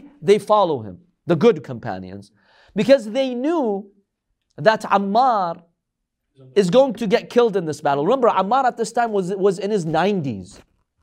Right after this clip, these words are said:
Old, very old at the time. They were following him everywhere he'd go, because he knew, they knew they'd, he'd have the honor of <laughs> dying on the right path.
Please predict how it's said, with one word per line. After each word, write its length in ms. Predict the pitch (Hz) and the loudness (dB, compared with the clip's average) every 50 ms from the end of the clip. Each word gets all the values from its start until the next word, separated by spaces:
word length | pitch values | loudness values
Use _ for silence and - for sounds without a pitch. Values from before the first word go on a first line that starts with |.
| _ 202 - - _ _ _ _ - _ - - | _ -20 -20 -20 _ _ _ _ -20 _ -6 2
Old, 580 | - - 302 370 381 320 233 165 127 107 - _ _ _ _ _ _ - - | 4 6 6 6 4 2 2 0 0 -8 -12 _ _ _ _ _ _ -8 0
very 320 | 185 294 349 349 311 262 | 2 2 2 2 0 -2
old 280 | 208 208 208 190 156 - | 0 0 0 0 0 -2
at 200 | 151 151 147 - | -4 -4 -4 -4
the 80 | 135 | -10
time. 320 | 131 - 131 110 92 87 - _ _ _ _ - _ - | -10 -8 -10 -10 -10 -10 -16 _ _ _ _ -20 _ -6
They 140 | 151 220 285 | -2 0 2
were 160 | 302 294 262 | 2 2 0
following 640 | 190 - 277 302 330 320 294 240 208 165 139 120 | 0 0 2 2 2 2 2 0 -2 -2 -4 -8
him 220 | 107 110 95 85 _ _ _ _ _ _ _ _ _ _ _ _ _ _ _ _ _ _ _ _ _ _ _ _ _ _ - | -10 -12 -14 -16 _ _ _ _ _ _ _ _ _ _ _ _ _ _ _ _ _ _ _ _ _ _ _ _ _ _ 2
everywhere 520 | - 302 359 349 302 302 294 269 247 233 208 | 4 4 4 4 0 -4 0 2 2 2 2
he'd 260 | 170 185 190 156 139 | 0 -4 -6 -6 -4
go, 140 | 156 185 170 | -2 -2 -2
because 280 | 180 196 240 247 220 190 | -2 -2 -2 -2 -2 0
he 180 | 196 220 233 | -2 -2 -2
knew, 340 | 226 220 254 277 285 262 240 | -2 -2 -2 -2 -2 -2 0
they 200 | 185 202 214 214 | 2 2 2 2
knew 160 | 214 247 262 | 2 -2 -2
they'd, 300 | 214 190 202 202 175 175 _ _ _ | -2 -2 -4 -4 -6 -10 _ _ _
he'd 240 | - 165 196 214 196 | -8 -6 -4 -2 -2
have 280 | 190 208 208 214 180 170 | 0 2 2 0 2 0
the 100 | 202 190 | 0 2
honor 340 | - 208 233 262 269 269 | 2 2 2 2 0 0
of 180 | 254 214 180 170 | 0 0 0 0
<laughs> 80 | 165 202 | -2 -2
dying 260 | 196 226 214 202 202 180 | -2 -2 -6 -4 -4 -2
on 160 | 165 156 156 | -4 -2 -2
the 80 | 147 | -2
right 260 | 135 135 131 - - - | 0 0 -2 -2 -4 -8
path. 320 | - 113 87 85 - _ | -10 -8 -8 -10 -14 _